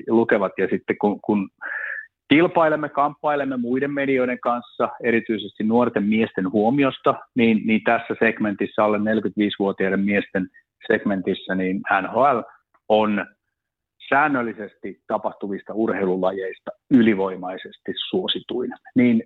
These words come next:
senhän takia me tietenkin kaupallisessa mediassa tarjoamme niille lukijoille, jotka meillä, meillä, meidän ääressämme ovat,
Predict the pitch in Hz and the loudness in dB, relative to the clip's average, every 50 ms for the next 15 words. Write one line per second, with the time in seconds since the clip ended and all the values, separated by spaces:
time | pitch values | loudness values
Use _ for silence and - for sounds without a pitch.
0 | _ - - 143 131 98 104 98 - 151 151 - 156 147 139 131 - 147 139 131 | _ 0 0 0 0 0 -4 0 0 -2 0 2 0 0 0 2 2 2 2 2
1 | 139 120 131 123 - 143 131 127 - 127 120 107 120 113 - - 117 117 117 113 | -2 -2 -2 0 2 2 0 2 0 0 -2 -2 -4 -6 -4 -4 -2 -2 0 0
2 | 113 107 101 - - 101 - - 120 110 98 95 92 101 120 135 147 143 143 - | 0 0 0 -2 -6 -4 0 2 2 2 2 0 -2 -2 -2 0 0 -2 -2 -6
3 | _ - 147 139 135 131 135 131 131 143 135 - - 131 117 120 117 117 117 117 | _ -4 0 2 2 4 4 4 4 4 2 2 2 2 2 2 2 2 2 2
4 | 117 113 - - - 117 113 113 113 117 - _ - 131 120 117 113 117 - - | 0 0 -2 -4 -4 -2 -2 -2 -4 -6 -8 _ 0 2 2 2 0 -2 -2 0
5 | 123 123 123 117 113 127 139 135 127 123 - - 113 110 117 135 165 175 165 139 | 2 2 4 4 4 4 4 4 2 0 -2 -2 -2 0 0 2 2 4 2 2